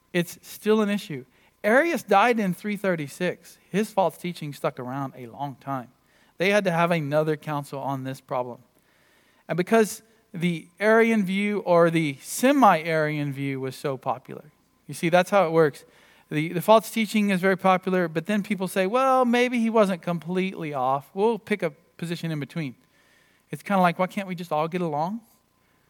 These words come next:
Why can't we just all get along and water down the doctrine?" And so, even though he died in three thirty-six, the whole government, basically, of the Roman Empire was more Arian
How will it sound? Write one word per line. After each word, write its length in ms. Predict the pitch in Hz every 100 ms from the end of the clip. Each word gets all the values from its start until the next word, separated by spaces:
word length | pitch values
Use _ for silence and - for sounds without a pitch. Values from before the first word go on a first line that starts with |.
| _ _ _
Why 80 | 185
can't 180 | 240 208
we 80 |
just 160 | 196 175
all 180 | 175 180
get 140 | 175
along 640 | 160 170 262 196 175 180 - _ _ _
and 240 | - 160 156
water 280 | 165 180
down 220 | 170 160 151
the 40 |
doctrine?" 600 | 139 156 170 - 147 135 - _ _ _ _ _ _ _
And 140 | 147 151
so, 480 | 180 160 156 147 139 _ _ _
even 280 | 190 208 233
though 100 | 220
he 100 | 208
died 320 | 175 160 170
in 120 | 160
three 200 | - 170
thirty-six, 840 | 165 160 143 - 156 147 - - _ _ -
the 280 | 156 147 160
whole 760 | - 226 220 208 202 180 - _ _ 160
government, 640 | 151 170 165 151 131 127 -
basically, 640 | 135 135 - - 156 135 127 _ _
of 140 | 147 147
the 100 | 147
Roman 260 | 147 147
Empire 580 | 170 143 147 127 120 117 _ _ _ _ _ -
was 160 | 147
more 240 | 147 160 165
Arian 600 | 180 156 151 135 127 123